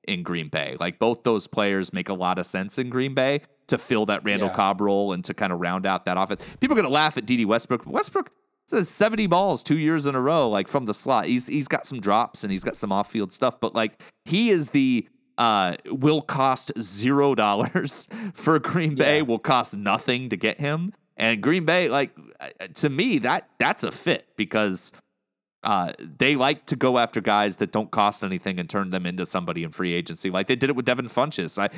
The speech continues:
Speaker 1: Funchess opted out and didn't play for them, but he was a target
Speaker 2: Yeah.
Speaker 1: for them last year. So I feel like somebody like D D Westbrook might be more, more the team's style as far as who they go after in free agents. But I'm sorry, I didn't mean to get, get on Curtis
Speaker 2: No,
Speaker 1: Samuel and
Speaker 2: no,
Speaker 1: D D
Speaker 2: good.
Speaker 1: Westbrook.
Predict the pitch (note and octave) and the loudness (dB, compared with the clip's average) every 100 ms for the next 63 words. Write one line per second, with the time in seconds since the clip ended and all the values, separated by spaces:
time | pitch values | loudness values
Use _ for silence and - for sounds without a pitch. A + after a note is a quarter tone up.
0 | F3+ - F3+ D3 B2+ - - A#2+ - G2+ | -6 0 2 2 -4 -6 0 0 0 0
1 | E3 A#2 F2+ F#2+ E2+ C#3+ G#3 F#2 D2+ D#2 | 2 0 -2 -6 0 0 0 -4 -4 -8
2 | - - - A#2 - F3+ D#3+ B2 A#2 C3+ | -14 -6 -2 -2 0 0 2 2 0 2
3 | B2+ G2+ - G2+ E2 D#2+ D#2+ E2+ - E2 | 0 0 -4 -6 -6 -6 -8 -8 -8 -6
4 | D#2+ - A2 - A#3+ E3+ B2+ E3+ D3 C3+ | -4 0 0 2 2 2 0 -2 0 2
5 | A#2+ G#2+ G2+ - - _ _ _ _ - | 2 2 0 -2 -12 _ _ _ _ -2
6 | C3+ A#2+ G#2+ A#2 - A#2 G2 G#2+ G#2+ G2 | 0 2 2 2 0 -2 -2 -2 -2 -2
7 | A2+ G2+ G#2 A2+ G#2+ G2+ _ _ - B2 | -4 0 2 2 2 -2 _ _ -8 2
8 | D#3 E3+ A#3 - - C3+ A#2 G#2 - G#2+ | 4 4 2 -4 -2 -2 -2 -8 -4 0
9 | F#2+ A2 C#3+ G3+ - A2+ B2+ B2 G#2+ B2 | 2 2 0 -4 -8 -6 -2 0 0 -2
10 | G#2+ G2 G2 F#2+ G#2 C#3 C#3 D3 D3 D3 | -2 -2 0 0 0 -4 -6 -4 -2 -2
11 | F3 F#3+ - F2+ - _ - E3 E3 B2+ | -6 -8 -4 -4 -6 _ -4 -2 2 2
12 | C#3 B2 A2+ A2+ - G#2+ G#2 G2 F2+ F2 | 2 -2 -4 -6 -10 -6 -2 -2 -2 -6
13 | - _ _ - D#3 A2 C#4+ - - E3+ | -10 _ _ -2 0 2 2 2 2 0
14 | C#3+ F4 - - - F4+ D#4+ - - | 4 2 2 -2 -4 0 0 -2 -6